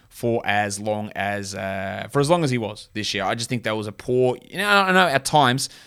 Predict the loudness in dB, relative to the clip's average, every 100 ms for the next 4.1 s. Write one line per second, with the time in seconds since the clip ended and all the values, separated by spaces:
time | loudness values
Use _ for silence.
0 | _ 0 2 4 4 2 2 2 0 -2
1 | -2 -2 0 0 0 0 0 -2 -2 -6
2 | -4 -4 -2 -6 -6 -8 -8 -6 -2 -2
3 | -2 -4 -6 -10 -8 -8 -8 -8 -6 -4
4 | -4